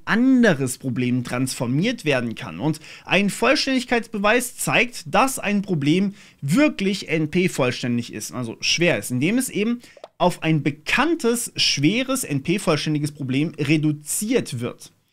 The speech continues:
Viele Forscher haben diese Werkzeuge verwendet,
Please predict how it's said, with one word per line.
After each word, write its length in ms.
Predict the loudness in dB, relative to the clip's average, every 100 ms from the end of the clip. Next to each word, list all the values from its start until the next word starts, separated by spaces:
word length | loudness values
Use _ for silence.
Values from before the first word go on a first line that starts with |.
| _ _ _
Viele 220 | 2 2
Forscher 380 | 2 0 2 2
haben 320 | 4 4 2
diese 400 | 0 0 0 2
Werkzeuge 560 | 2 0 -2 -2 0 0
verwendet, 560 | 0 2 2 2 -2